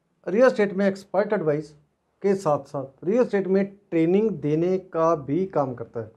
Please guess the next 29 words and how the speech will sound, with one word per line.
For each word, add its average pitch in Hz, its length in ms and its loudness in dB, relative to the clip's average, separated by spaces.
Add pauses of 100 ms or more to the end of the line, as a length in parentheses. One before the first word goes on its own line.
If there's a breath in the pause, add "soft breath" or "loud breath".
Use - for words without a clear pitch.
(920 soft breath)
मैं 208 140 6
हूं 269 140 8
राजवंत 240 320 4
सिंह 247 140 -2
मोहाली, 214 220 0 (1400)
रियल 185 180 6
एस्टेट 214 340 2 (300)
मेंटर, 170 600 2
रियल 185 180 4
एस्टेट 196 280 2
बुक्स 175 280 -6
का 196 100 -4
ऑथर 160 460 -4
and 175 140 -4
मोटिवेशन 165 480 -6
स्पीकर। 190 420 -2 (180)
आज 226 260 4
का 269 160 6
जो 220 200 4
टॉपिक 156 420 -4
है 170 480 -2
ये 208 480 4 (240)
बहुत 202 500 0
ही 185 160 -2 (240)
इंपॉर्टेंट 214 960 -2
टॉपिक 156 360 -4
है 156 360 0
आपके 170 360 0
लिए, 139 360 -6